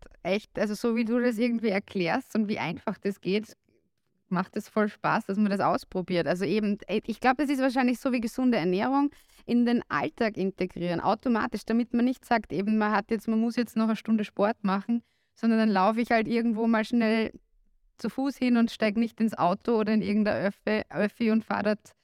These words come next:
drei Stationen hin, sondern geh da zu Fuß und dann fällt's einem gar nicht so auf, aber man bleibt trotzdem aktiv.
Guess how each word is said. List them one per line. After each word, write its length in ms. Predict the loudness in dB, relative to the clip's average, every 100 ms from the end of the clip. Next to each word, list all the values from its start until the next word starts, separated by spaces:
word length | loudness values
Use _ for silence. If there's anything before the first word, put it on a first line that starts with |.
| _ _ -6
drei 180 | -2 0
Stationen 540 | -2 -6 0 2 4
hin, 180 | 2 2
sondern 240 | 0 0
geh 140 | 0 -2
da 120 | -2
zu 140 | -6
Fuß 240 | -8 -6 -4
und 160 | -2
dann 100 | -2
fällt's 300 | 0 -2 0
einem 80 | 0
gar 140 | 0
nicht 140 | 0 0
so 100 | -2
auf, 200 | 0 0
aber 160 | 0
man 200 | 0 0
bleibt 240 | -2 -4 -4
trotzdem 440 | -4 -4 -2 -2
aktiv. 520 | -2 -4 -4 -4 -4